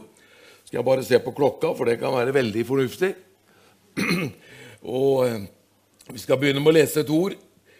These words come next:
ifra Åpenbaringen to og vers sju. Og der står det sånn: «Den som har ører, hør hva Ånden sier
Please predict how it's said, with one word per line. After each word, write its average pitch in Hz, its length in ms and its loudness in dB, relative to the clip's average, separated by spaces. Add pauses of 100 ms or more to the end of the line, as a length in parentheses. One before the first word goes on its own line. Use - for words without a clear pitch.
(160)
ifra 120 680 0 (120)
Åpenbaringen 170 960 0 (100)
to 180 140 -4 (160)
og 151 100 -2
vers 170 220 2
sju. 190 220 -8 (1900)
Og 107 120 -8
der 156 280 2
står 156 280 4
det 151 80 0
sånn: 170 240 0 (520)
«Den 165 400 4
som 208 320 2
har 180 360 8
ører, 202 760 4
hør 233 420 2 (920)
hva 127 240 4 (220)
Ånden 202 600 2
sier 156 420 -2